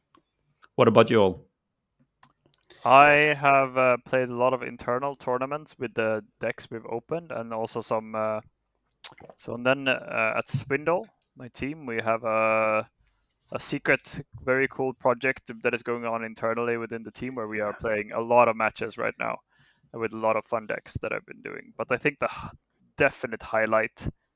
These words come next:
Speaker 2: of my, uh, my last few weeks have been two things. One was the Worlds Collide tournament that I'm playing with Gunnar, uh, where we just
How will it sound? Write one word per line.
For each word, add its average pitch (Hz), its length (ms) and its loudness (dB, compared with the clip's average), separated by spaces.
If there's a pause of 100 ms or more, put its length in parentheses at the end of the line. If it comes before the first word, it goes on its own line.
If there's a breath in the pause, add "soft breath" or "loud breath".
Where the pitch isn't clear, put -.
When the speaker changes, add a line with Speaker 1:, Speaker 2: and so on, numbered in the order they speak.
(460)
Speaker 2:
of 113 260 -4
my, 104 520 0
uh, 107 520 -6
my 107 220 -2
last 107 320 -4
few 110 160 -8
weeks 117 320 -10
have 107 200 -12
been 104 260 -6 (180)
two 117 140 -8
things. - 380 -12 (460)
One 139 460 2
was 110 420 -4 (300)
the 104 440 -2 (180)
Worlds 110 240 -6
Collide 107 420 0
tournament 123 380 -6
that 113 100 -8
I'm 107 100 -6
playing 107 300 -10
with 110 240 -14
Gunnar, 139 360 -6 (440)
uh, 110 320 -10 (100)
where 107 160 -12
we 107 60 -16
just - 300 -16